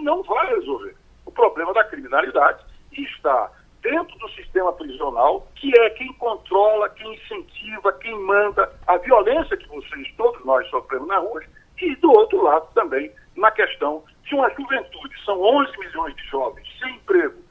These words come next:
e sem trabalho, com baixa educação, quase nenhuma renda, e são muitas vezes vulneráveis ao crime organizado. Então eu lhe pergunto, se você não atacar a questão da prevenção,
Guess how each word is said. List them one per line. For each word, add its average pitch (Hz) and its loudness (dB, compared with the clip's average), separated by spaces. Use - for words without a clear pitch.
e 254 -14
sem 190 -6
trabalho, 240 6
com 277 -6
baixa 262 6
educação, 143 -12
quase 247 0
nenhuma 180 -12
renda, 240 -14
e 294 -6
são 269 2
muitas 254 2
vezes 415 -2
vulneráveis 262 2
ao 233 -6
crime 277 -16
organizado. - -8
Então 339 4
eu - 2
lhe 349 -4
pergunto, - -4
se 294 -10
você 277 -2
não 339 2
atacar 175 2
a - 0
questão - -6
da - -4
prevenção, 156 -8